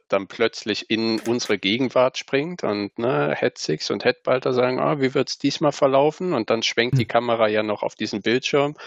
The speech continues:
Speaker 1: wo die ersten Entwicklungen der Robotik gezeigt werden mit, äh,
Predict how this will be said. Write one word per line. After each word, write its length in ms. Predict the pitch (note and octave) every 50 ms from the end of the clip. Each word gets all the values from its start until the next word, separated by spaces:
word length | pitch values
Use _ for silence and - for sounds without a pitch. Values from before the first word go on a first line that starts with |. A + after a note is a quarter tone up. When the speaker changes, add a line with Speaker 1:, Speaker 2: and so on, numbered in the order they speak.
| - - - - - _
Speaker 1:
wo 120 | - A#2
die 240 | A2 B2 A#2 - A2+
ersten 320 | A#2 B2 - - - B2 A2
Entwicklungen 720 | G#2+ G#2+ F#2+ - - B2+ - - - B2+ A#2 A#2+ A#2 A2
der 120 | - G#2 F#2
Robotik 540 | G#2+ G2+ - - A2+ C3 - - C#3 -
gezeigt 540 | - C#3 - - - A#2 A2+ B2 A#2+ - - -
werden 380 | A#2+ A#2+ B2+ B2+ C3+ C#3+ C#3+
mit, 240 | B2 A#2 A2 - -
äh, 300 | A#2+ A#2 A2+ A2 A2 A2+